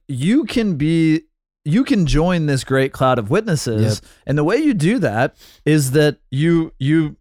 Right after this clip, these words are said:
Speaker 1: lay aside every weight and the sin which clings so closely. You look to Jesus, who is the founder and perfecter of faith. So you do these things in the same way that those, a-, and you, you may not have, like, books written about you or,
Speaker 2: Yeah.
Speaker 1: or, like, make your,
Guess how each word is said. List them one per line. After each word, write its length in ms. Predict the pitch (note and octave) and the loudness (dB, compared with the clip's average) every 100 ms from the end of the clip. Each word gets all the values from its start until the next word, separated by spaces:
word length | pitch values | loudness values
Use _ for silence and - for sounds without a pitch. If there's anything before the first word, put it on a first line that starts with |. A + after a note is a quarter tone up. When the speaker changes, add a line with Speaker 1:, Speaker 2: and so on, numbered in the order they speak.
| _ | _
Speaker 1:
lay 240 | - B2 D#3+ | -6 0 2
aside 400 | F#3 F3+ E3+ E3+ | 0 0 2 2
every 180 | E3+ G3 | 2 2
weight 480 | D#3 A#2+ F3 - - _ - | 2 0 -2 -6 -18 _ -4
and 160 | C3 | -2
the 60 | C3+ | 0
sin 400 | - - D3+ E3 | -2 -2 -2 -2
which 180 | D#3 - | -4 -2
clings 260 | E3 D#3 | 2 2
so 140 | D#3 D#3+ | 2 -2
closely. 540 | C#3+ A#2 A2+ C3 D3 - _ _ | -2 -4 -2 -2 -2 -6 _ _
You 180 | B2 D3+ | -2 0
look 240 | C#3+ E3+ - | 2 0 -2
to 100 | - | 0
Jesus, 720 | C#3 B2 A#2+ B2+ F#3 - - _ _ _ | 0 0 -2 -2 -2 -6 -14 _ _ _
who 180 | C#3+ D3 | 0 2
is 120 | D3+ | 2
the 100 | C#3 | 0
founder 240 | C3 C#3 D3 | -2 0 0
and 80 | C#3 | -2
perfecter 340 | C#3+ C#3+ D#3+ | -2 0 0
of 100 | D3 | 0
faith. 280 | C3+ B2 A#2 | 0 -2 -2
So 160 | D3+ C#3 - _ _ | -4 -4 -10 _ _
you 180 | D3+ F3 | -4 -2
do 160 | F3+ B3 | 0 -2
these 240 | C4+ G3+ | -2 -2
things 260 | - A#3+ F3+ | -2 -2 -2
in 80 | E3 | -2
the 80 | |
same 300 | D3 E3 F3+ | -2 -4 -2
way 200 | D#3+ E3 D#3+ | -2 0 0
that 180 | C#3+ | -2
those, 260 | C#3+ E3 D3+ - | 0 -2 -2 -4
a-, 160 | D#3 | -4
and 240 | D3+ D#3+ D3 | -2 -4 -4
you, 160 | - D#3 - | -6 -6 -4
you 160 | D3 | -2
may 220 | F#3 E3+ A3 | 0 0 0
not 240 | A3+ F#3+ | -2 -2
have, 260 | D3 E3 C#3+ | 0 0 0
like, 260 | C#3+ B2+ | -2 -2
books 420 | G#2+ C3 C#3+ - A#2+ | -6 -2 -2 -4 -4
written 300 | C3 C#3 C3 | -4 -2 -2
about 300 | A2 G#2 G2 | 0 -2 -4
you 280 | F#2+ F2 E2 | -6 -6 -4
or, 160 | A#2+ B2 | -2 0
Speaker 2:
Yeah. 120 | G#2 | 0
Speaker 1:
or, 140 | B2+ | 0
like, 200 | A#2+ A#2+ | 0 -2
make 360 | B2+ B2+ C#3 - | -2 -2 -2 -2
your, 200 | C#3 | -2